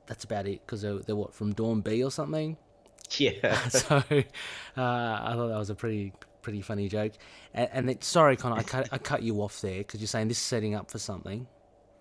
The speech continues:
Speaker 2: Oh, yeah, this just, um, the whole thing is there's, like, this bully here,
Speaker 1: Yep.
Speaker 2: Steve Powers.
Speaker 1: Steve Powers.
Speaker 2: And he take, <laughs> what a name, right?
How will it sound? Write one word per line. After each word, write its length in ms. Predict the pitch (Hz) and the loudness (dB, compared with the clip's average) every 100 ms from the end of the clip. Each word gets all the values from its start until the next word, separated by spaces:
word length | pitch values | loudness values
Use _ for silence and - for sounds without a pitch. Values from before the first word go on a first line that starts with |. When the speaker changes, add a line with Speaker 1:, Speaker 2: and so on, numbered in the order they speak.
| - - 151 | -20 -4 2
Speaker 2:
Oh, 60 | |
yeah, 200 | 135 127 | 6 6
this 200 | 117 - | 6 4
just, 260 | - 113 - | 4 4 4
um, 420 | 98 92 85 87 - _ - | 2 0 -4 -10 -16 _ -10
the 100 | - | -4
whole 200 | 104 104 | 2 2
thing 240 | 101 98 90 | 2 -4 -4
is 160 | 90 | -4
there's, 260 | 85 87 - | -4 -4 -2
like, 200 | 92 - | -2 0
this 160 | 92 | -4
bully 440 | 90 98 90 87 87 | -2 0 4 4 2
here, 420 | 95 90 90 92 | 2 4 4 4
Speaker 1:
Yep. 80 | - | 0
Speaker 2:
Steve 480 | - - 101 92 - | 0 0 2 -2 -2
Powers. 600 | 101 92 92 92 90 - - | 0 4 6 4 2 -4 -8
Speaker 1:
Steve 480 | - - 131 120 110 - | -10 -4 0 2 0 -6
Powers. 960 | - 101 95 110 107 95 82 85 - | -8 -6 -2 0 0 -2 -6 -8 -8
Speaker 2:
And 120 | 95 90 | -4 0
he 120 | 95 | 0
take, 400 | - 98 92 - - - - | 2 2 0 -2 -14 -12 -8
<laughs> 320 | 123 - - | -8 -8 -12
what 200 | 156 185 | 0 2
a 40 | 95 | 4
name, 300 | 87 92 87 | 2 2 2
right? 240 | 87 98 | 2 2